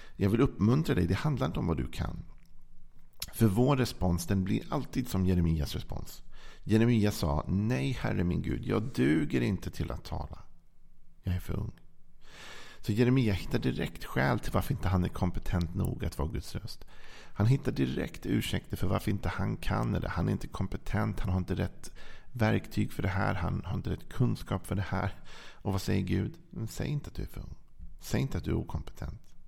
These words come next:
Det är jag som har utvalt dig, jag vet väl vad du kan. Nu parafraserar jag lite, <laughs> men, men det är ändå det han säger. Han säger indirekt, Jeremia, jag vet mycket väl vem du är.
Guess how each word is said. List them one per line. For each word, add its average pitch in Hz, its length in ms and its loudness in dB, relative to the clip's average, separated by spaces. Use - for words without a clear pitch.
Det 117 100 4
är 117 40 6
jag 85 220 4
som 95 160 0
har 113 60 2
utvalt 107 420 0
dig, - 120 0
jag 90 120 2
vet 120 220 0
väl 90 60 2
vad - 120 2
du 165 140 8
kan. - 280 4
Nu 87 140 0
parafraserar - 600 2
jag - 100 -2
lite, - 240 -4
<laughs> - 40 -6
men, - 120 8
men 120 180 8
det - 240 6
är 110 40 4
ändå 107 180 6
det 107 100 4
han 98 120 4
säger. 101 300 0
Han 120 100 4
säger 135 340 2
indirekt, 90 600 0
Jeremia, 90 480 4
jag 98 220 0
vet 101 240 -2
mycket - 260 -4
väl 82 160 -4
vem 101 160 -4
du 85 120 -2
är. - 120 -4